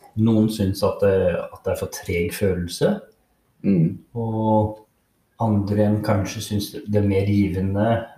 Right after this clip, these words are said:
Speaker 1: og spennende på seg skia, å gå på ski i skiløypen i stedet for å sykle på en fatbike der.
Speaker 2: Ja.
Speaker 1: Men, eh, noen steder i landet, som i Finnmark for eksempel, og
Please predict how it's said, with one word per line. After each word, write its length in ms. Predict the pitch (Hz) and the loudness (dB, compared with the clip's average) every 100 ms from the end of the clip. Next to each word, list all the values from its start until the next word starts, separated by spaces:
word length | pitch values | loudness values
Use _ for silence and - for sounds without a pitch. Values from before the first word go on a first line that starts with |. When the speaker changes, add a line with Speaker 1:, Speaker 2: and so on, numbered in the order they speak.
| _ | _
Speaker 1:
og 500 | 101 98 95 95 92 95 | -2 2 4 2 0 -6
spennende 440 | - - 95 92 | -14 -4 -2 -2
på 100 | 95 | -4
seg 140 | 92 101 | -6 -6
skia, 460 | - 101 123 151 - - _ _ _ - | -2 2 2 2 -4 -12 _ _ _ -6
å 100 | 104 95 | -4 0
gå 240 | 92 90 | 0 0
på 80 | - | -6
ski 420 | - 95 92 92 | -10 -6 -6 -2
i 40 | 98 | -4
skiløypen 540 | - 95 95 - 127 | -2 2 0 0 -6
i 40 | - | -4
stedet 320 | 95 85 85 | -4 -6 -10
for 160 | - - | -6 -6
å 160 | 78 76 | -6 -8
sykle 580 | - - - 90 90 - | -12 -14 -10 -4 -4 -4
på 80 | 95 | -6
en 60 | |
fatbike 460 | - - - 107 - | -2 -4 2 0 2
der. 200 | - - - _ _ | -2 -2 -8 _ _
Speaker 2:
Ja. 260 | 101 107 - - _ - | 0 0 -4 -16 _ 0
Speaker 1:
Men, 300 | 120 123 120 | 4 8 8
eh, 300 | 110 - - - _ _ _ _ _ _ _ _ _ | 6 2 -2 -12 _ _ _ _ _ _ _ _ _
noen 260 | 127 123 110 | 2 4 2
steder 440 | - 113 107 104 113 | 0 0 0 0 -2
i 40 | |
landet, 460 | 110 120 123 147 139 | 0 0 -2 -4 -8
som 240 | - 101 | -6 -4
i 280 | 90 90 87 | -4 -4 -4
Finnmark 580 | 87 127 117 117 120 - | -4 -2 0 0 -4 -6
for 80 | - | -10
eksempel, 560 | - 127 127 143 143 - _ _ _ 120 | -2 -2 -2 -4 -6 -10 _ _ _ 0
og 520 | 104 101 95 - | 2 2 0 -4